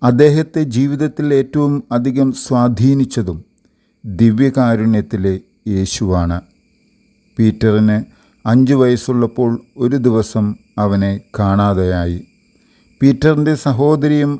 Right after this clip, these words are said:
അർദ്ധ സഹോദരിയും കൂടി വേവലാതിപ്പെട്ട് സകലയിടത്തും അന്വേഷിച്ചു നടന്നു. അവസാനം ഇടവക പള്ളിയുടെ അൾത്താരയുടെ മുന്നിലാണ്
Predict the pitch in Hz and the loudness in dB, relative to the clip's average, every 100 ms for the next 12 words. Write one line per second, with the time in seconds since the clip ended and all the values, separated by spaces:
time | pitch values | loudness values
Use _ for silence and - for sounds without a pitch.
0 | - 123 123 135 143 139 123 139 131 135 | -6 -4 -2 -2 -2 -2 0 0 0 2
1 | 131 127 127 127 127 - _ _ _ _ | 2 2 0 0 -4 -8 _ _ _ _
2 | - 110 123 139 156 147 135 135 127 110 | -6 2 4 4 2 2 0 -2 -4 -4
3 | 123 117 - - 120 123 131 127 117 101 | -4 -4 -8 -6 -4 0 0 2 0 -2
4 | 113 113 - 107 107 113 113 - 104 104 | -2 -4 -4 -2 0 0 -2 -6 -6 -4
5 | 90 87 87 - _ _ _ _ _ - | -4 -4 -6 -8 _ _ _ _ _ -4
6 | 95 101 104 107 107 107 - - _ _ | 0 2 2 0 2 0 -2 -12 _ _
7 | - 117 123 123 127 123 127 123 120 117 | -4 2 2 2 2 0 0 2 2 2
8 | 117 117 - _ _ - 117 123 - 139 | 0 -4 -8 _ _ -4 0 0 0 0
9 | 131 127 127 123 113 120 120 110 104 101 | 2 2 2 2 2 2 2 0 0 -4